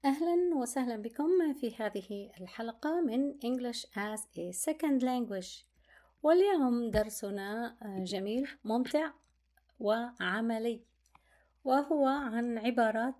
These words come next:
المجاملة في المجتمع الأمريكي، آه، في الحياة اليومية. مثلًا، نريد أن نقول لشخص، آه،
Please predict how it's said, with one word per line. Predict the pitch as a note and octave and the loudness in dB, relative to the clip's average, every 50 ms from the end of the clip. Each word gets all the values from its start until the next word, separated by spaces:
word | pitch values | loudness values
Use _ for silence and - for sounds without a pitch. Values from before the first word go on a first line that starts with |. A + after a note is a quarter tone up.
| - _ - | -10 _ -2
المجاملة | A3 A3 G#3+ G3+ G3+ G3+ F#3+ G#3+ A3 A3+ A#3 A3+ A#3 A#3 A#3+ C4 C#4+ D#4+ E4 | -2 -2 -2 -4 -6 -6 -6 -4 -4 -2 -2 -2 -2 -2 -2 0 0 -2 -2
في | D#4+ - A3 G#3 G#3 - - G#3+ | -2 -4 -2 -2 -2 -4 -4 -8
المجتمع | A3 A3 G#3+ G#3 G3+ G3+ G3 - - - - F#3+ G3 G3 F#3+ F#3 F#3+ - - | -8 -6 -6 -6 -6 -8 -8 -10 -10 -8 -6 -6 -4 -4 -4 -6 -8 -8 -6
الأمريكي، | A#3 B3 C4+ C4 A#3+ - - - A3+ A#3 A#3 A3+ A3 G#3+ G#3+ G#3 G#3+ G#3 G#3 G#3+ - G3+ G3 G#3 A3+ A#3 B3+ C#4 - _ _ _ _ _ _ _ _ - _ _ _ _ _ _ _ _ _ _ _ _ A#3+ | -4 -2 -2 -2 -4 -6 -6 -4 -2 -2 0 -2 -2 -4 -4 -2 -4 -4 -4 -4 -4 -4 -4 -2 -4 -6 -6 -6 -8 _ _ _ _ _ _ _ _ -20 _ _ _ _ _ _ _ _ _ _ _ _ -14
آه، | A#3+ B3 A3+ G#3+ G#3+ | -8 -6 -4 -4 -4
في | G3+ - - A#3 G#3+ G#3 G3+ - A3 | -6 -6 -6 -4 -4 -4 -6 -6 -8
الحياة | G3+ G3+ G3+ G3 F#3+ F#3+ F#3+ F3+ F3+ - G3+ G3 G3 G3 G3 - A3 | -8 -8 -6 -6 -6 -6 -6 -6 -6 -4 -4 -4 -4 -6 -8 -10 -4
اليومية. | A3 A3+ A3 G#3 G3+ F#3 D#3+ D3+ D#3 - _ _ _ _ _ _ _ _ _ _ _ _ _ _ _ _ _ | -2 0 0 0 -2 -6 -10 -10 -14 -20 _ _ _ _ _ _ _ _ _ _ _ _ _ _ _ _ _
مثلًا، | C4 A3+ G#3+ F#3+ F#3+ F#3+ - A#3 B3 D4 F4 G4 - - _ _ _ _ _ _ _ _ _ _ _ A#3 | -16 -10 -10 -10 -10 -8 -8 -4 -2 -2 -2 -2 -4 -8 _ _ _ _ _ _ _ _ _ _ _ -6
نريد | A3 G#3 - G#3 G3+ G3 G3 A3 | -4 -2 -2 -2 -2 -4 -4 -6
أن | F#3+ F#3+ | -6 -6
نقول | F#3+ F#3+ F#3+ _ G3+ G3 G3 F#3+ F#3+ F#3 F#3 F#3 F3+ F3+ F#3 F3+ F3+ F3 - _ _ _ _ _ _ _ _ _ _ | -6 -8 -8 _ -4 -2 -2 -2 -4 -6 -4 -4 -4 -4 -4 -6 -8 -10 -12 _ _ _ _ _ _ _ _ _ _
لشخص، | - G#3 G3 F#3 F#3 - - - G#3 G#3 - D4+ D#4 D4+ - - - - - - _ _ _ _ _ _ _ _ _ _ _ _ _ - | -14 -14 -14 -14 -14 -14 -8 -6 -6 -2 0 0 0 0 0 -2 -4 -6 -8 -12 _ _ _ _ _ _ _ _ _ _ _ _ _ -10
آه، | G#3 G#3 G3+ F#3+ - | -8 -8 -8 -8 -12